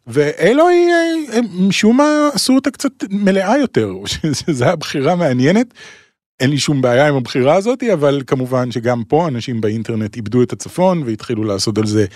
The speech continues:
מימס, ולצעוק, ולהחרים, וכאלה, רק בגלל שיש לה שני קילו יותר. אה, שזה קצת,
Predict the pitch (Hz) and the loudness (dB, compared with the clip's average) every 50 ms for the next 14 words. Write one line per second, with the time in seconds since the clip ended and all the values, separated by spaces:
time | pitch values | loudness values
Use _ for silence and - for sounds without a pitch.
0 | - - - - _ _ _ _ _ _ 123 123 156 180 180 165 160 147 123 120 | -12 -20 -20 -20 _ _ _ _ _ _ 0 2 4 4 4 4 2 0 0 -2
1 | 113 117 120 - 160 - - - - 165 165 - - 127 117 117 113 107 - - | -2 -2 -2 -2 -4 -8 -6 -2 0 0 0 0 -2 -4 -4 -4 -4 -4 -4 -4
2 | - 151 156 165 160 151 143 131 120 113 113 - - 123 131 143 160 156 151 139 | -2 0 2 2 2 2 0 0 0 -2 -2 -2 -4 0 2 2 4 4 4 4
3 | 127 131 139 135 127 131 123 127 123 123 120 104 120 117 107 110 110 107 95 - | 4 2 2 0 0 -2 0 2 2 2 2 0 0 0 0 0 -2 -2 -2 -2
4 | 127 120 117 - - 123 113 113 110 101 - - 110 98 92 85 - - _ _ | -2 -2 -2 -2 0 0 2 2 2 2 0 0 -2 -2 -4 -8 -14 -20 _ _
5 | _ _ _ _ _ _ _ - 107 107 104 104 104 98 98 101 98 - - 117 | _ _ _ _ _ _ _ -4 -2 0 0 0 0 -2 -2 -2 -2 -2 -4 -4
6 | 104 101 104 - - - - 139 127 | -6 -8 -10 -14 -10 -4 -2 -2 -2